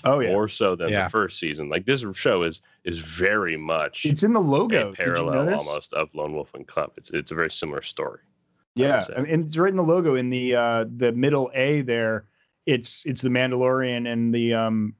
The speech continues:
Speaker 1: and Baby Yoda in his pod, or even,
Speaker 2: Yeah.
Speaker 1: like, walking or something. And so it's
Speaker 2: This
Speaker 1: just
Speaker 2: is
Speaker 1: like
Speaker 2: the way. I mean, that is the
Speaker 1: This is the
Speaker 2: story,
Speaker 1: way.
Speaker 2: right?
Speaker 1: Yeah.
Speaker 3: Yeah.
Speaker 2: Those two,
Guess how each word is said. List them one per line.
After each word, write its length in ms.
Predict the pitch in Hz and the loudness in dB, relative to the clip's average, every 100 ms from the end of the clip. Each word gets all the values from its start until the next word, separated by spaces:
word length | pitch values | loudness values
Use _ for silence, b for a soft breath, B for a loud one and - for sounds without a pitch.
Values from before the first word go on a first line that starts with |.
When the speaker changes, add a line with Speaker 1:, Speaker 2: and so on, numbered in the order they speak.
| _ | _
Speaker 1:
and 180 | 120 117 | 0 2
Baby 280 | 117 117 110 | 2 2 2
Yoda 320 | 117 120 117 | 2 4 2
in 60 | 110 | 0
his 180 | 107 - | -4 -4
pod, 440 | - 127 113 90 _ _ _ _ _ | 0 2 2 -2 _ _ _ _ _
or 140 | 143 147 | 2 4
even, 280 | 147 151 | 2 2
Speaker 2:
Yeah. 80 | 147 | 2
Speaker 1:
like, 120 | 120 - | 0 0
walking 380 | 113 131 139 117 | 0 0 0 -6
or 60 | 101 | -6
something. 360 | 110 90 101 | -8 -8 -10
And 140 | 98 - | -10 -2
so 160 | 113 | 0
it's 120 | 104 | 0
Speaker 2:
This 100 | 113 120 | 0 2
Speaker 1:
just 20 | 123 | 2
Speaker 2:
is 40 | |
Speaker 1:
like 80 | 107 | 0
Speaker 2:
the 80 | 90 | 2
way. 260 | 92 123 | 2 2
I 60 | 76 | 0
mean, 160 | 78 78 | -4 -2
that 200 | 92 76 | -2 0
is 220 | 92 85 | -4 -6
the 80 | 71 | -12
Speaker 1:
This 120 | - | -8
is 40 | |
the 80 | 92 | -4
Speaker 2:
story, 200 | 98 - | -4 -2
Speaker 1:
way. 100 | 110 | -4
Speaker 2:
right? 260 | 73 80 - _ - | -4 -10 -14 _ 0
Speaker 1:
Yeah. 200 | 120 98 | 0 0
Speaker 3:
Yeah. 260 | 113 117 110 | 0 2 0
Speaker 2:
Those 240 | 85 80 | -6 -12
two, 300 | - 92 73 | -10 -8 -8